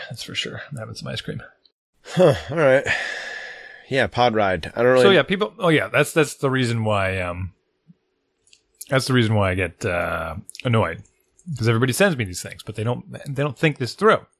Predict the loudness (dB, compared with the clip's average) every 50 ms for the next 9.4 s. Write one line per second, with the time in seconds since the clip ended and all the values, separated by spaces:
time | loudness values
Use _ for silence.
0 | _ _ _ _ _ _ _ _ _ _ _ _ _ _ _ _ _ _ _ _
1 | _ -8 -4 0 2 2 2 2 2 0 2 4 4 4 4 4 4 0 0 -2
2 | -4 -4 -2 -4 -4 -2 2 2 4 4 4 2 0 0 0 0 0 -2 -6 -12
3 | -14 -18 -20 _ _ _ -2 0 2 4 4 4 4 4 2 0 0 -2 -10 -20
4 | _ _ _ _ _ _ _ _ _ _ -20 -20 -20 _ -16 -14 -10 -8 -6 -4
5 | -4 -2 0 0 0 0 0 -4 -6 -6 -8 -8 -8 -8 -10 -10 -10 -10 -10 -8
6 | -8 -6 -4 -2 -2 -2 -2 -4 -6 -8 -10 -16 -20 _ _ _ _ _ _ _
7 | _ _ _ _ -6 -6 -4 0 2 2 4 4 6 6 6 6 6 6 6 6
8 | 6 6 4 2 -2 -2 -2 -2 -2 -2 0 2 4 4 4 6 6 6 4 4
9 | 4 4 2 2 2 -2 -6